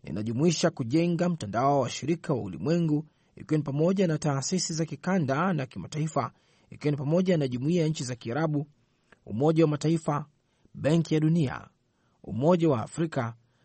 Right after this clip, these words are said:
na Baraza la Uchumi Duniani ili kuongeza nguvu juhudi za kiraia katika mtazamo huu.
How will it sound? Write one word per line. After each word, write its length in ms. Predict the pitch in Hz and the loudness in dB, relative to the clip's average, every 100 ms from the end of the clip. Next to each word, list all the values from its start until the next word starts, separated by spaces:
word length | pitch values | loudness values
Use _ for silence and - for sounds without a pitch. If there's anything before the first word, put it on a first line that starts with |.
| _ | _
na 80 | - | -12
Baraza 420 | - 131 156 139 | -2 2 4 4
la 100 | 151 | 4
Uchumi 340 | 143 - 175 165 | 2 2 0 4
Duniani 680 | 156 160 165 143 113 180 196 - _ _ _ | 4 6 4 4 2 0 -2 -10 _ _ _
ili 380 | 113 135 151 | 0 2 4
kuongeza 560 | 156 151 143 151 147 151 | 4 2 2 2 2 2
nguvu 540 | 139 160 175 160 160 156 _ _ _ | 2 2 2 2 0 -2 _ _ _
juhudi 440 | 117 123 165 160 - | -6 2 4 4 0
za 200 | 139 151 | -2 -4
kiraia 560 | 147 147 175 151 117 - _ _ | 0 2 4 4 2 -8 _ _
katika 520 | - 139 165 139 113 - | -6 0 0 0 -4 -4
mtazamo 440 | 135 123 113 107 | -4 -2 -2 -4
huu. 420 | 104 135 107 85 | -2 -2 -2 -6